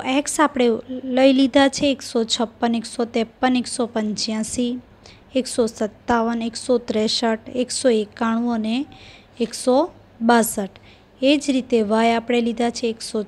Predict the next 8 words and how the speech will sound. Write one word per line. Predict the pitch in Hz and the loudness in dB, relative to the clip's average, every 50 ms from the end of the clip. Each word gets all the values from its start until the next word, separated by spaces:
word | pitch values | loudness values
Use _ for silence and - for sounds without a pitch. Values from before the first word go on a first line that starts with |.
| - - | -2 -2
ચોપન, | 220 208 208 - - - 240 240 240 240 226 - - - - - 247 247 | -2 -2 -2 -6 -6 -2 0 0 0 0 -4 -6 -12 -16 -6 -2 -2 -2
એકસો | - - - - 226 208 202 202 | -2 -4 -6 -4 -2 -2 -2 -2
અડતાલીસ, | 196 196 - - 233 233 240 240 240 240 233 - - 247 247 240 | -4 -4 -2 0 2 2 4 4 2 0 0 -4 -4 -2 -2 -2
એકસો | 240 - - - 220 208 202 202 | -2 -2 -4 -2 -2 -2 -2 -2
બાસઠ, | 208 214 220 220 - - - 240 233 226 233 - - - - - - - - - - - 277 | -2 -2 -2 -2 -2 -2 -2 -2 -2 -2 -4 -10 -20 -20 -20 -20 -20 -20 -20 -6 0 0 0
એકસો | - - - - 233 208 202 - - | 0 0 -2 -4 -2 -2 -2 -2 -4
સત્તાવન, | 214 196 - - - - 233 233 233 233 240 240 240 233 - - - - 269 | -4 -6 -8 -6 -2 0 2 4 4 2 2 0 -2 -4 -8 -8 -4 -2 -2
એકસો | 262 - - - 254 226 | -2 -2 -4 -2 -2 -2